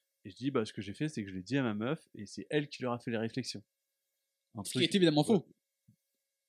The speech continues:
Speaker 1: Bah oui, parce que j'avais pas de meuf
Speaker 2: <laughs> Mais
Speaker 1: et,
Speaker 2: non, mais
Speaker 1: euh,
Speaker 2: c'est,
Speaker 1: voilà.
Speaker 2: voilà.
Speaker 1: Et ce qui est évidemment, euh, une solution, euh, pourrie.
Speaker 2: Oui,
Speaker 1: Mais,
Speaker 2: oui,
Speaker 1: mais,
Speaker 2: oui, bien
Speaker 1: euh,
Speaker 2: sûr.
Speaker 1: et ils étaient là, « Ouais, trop bien et tout. »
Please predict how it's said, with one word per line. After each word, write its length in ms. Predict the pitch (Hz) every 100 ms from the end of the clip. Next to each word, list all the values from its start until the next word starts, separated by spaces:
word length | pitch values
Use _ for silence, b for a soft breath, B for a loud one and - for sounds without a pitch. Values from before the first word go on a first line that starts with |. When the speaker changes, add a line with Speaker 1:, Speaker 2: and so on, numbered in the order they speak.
| _ -
Speaker 1:
Bah 100 | 87
oui, 120 | 147
parce 140 | 131 -
que 80 | 110
j'avais 180 | 101
pas 160 | 95 113
de 80 | 113
meuf 280 | 131 156 -
Speaker 2:
<laughs> 20 |
Mais 100 | 85
Speaker 1:
et, 40 |
Speaker 2:
non, 60 | -
mais 100 | -
Speaker 1:
euh, 60 | 95
Speaker 2:
c'est, 120 | 135
Speaker 1:
voilà. 140 | 113 143
Speaker 2:
voilà. 160 | - _ _ _ _ _ _ _
Speaker 1:
Et 80 | 113
ce 80 | 107
qui 120 | -
est 140 | 120 120
évidemment, 500 | 107 117 127 151 120
euh, 120 | 104
une 260 | 101 101 98
solution, 600 | - 104 95 135 123 98
euh, 220 | 95 95 -
pourrie. 360 | 131 175 127 -
Speaker 2:
Oui, 160 | 104
Speaker 1:
Mais, 140 | 101 104
Speaker 2:
oui, 80 |
Speaker 1:
mais, 120 | 110 107
Speaker 2:
oui, 40 | 101
bien 60 |
Speaker 1:
euh, 40 | -
Speaker 2:
sûr. 200 | 160 131 _ _
Speaker 1:
et 80 | 131
ils 120 | 107
étaient 120 | 101 101
là, « 60 | 82 -
Ouais, 80 | 127
trop 160 | - -
bien 260 | 123 127 127
et 80 | 113
tout. » 220 | 120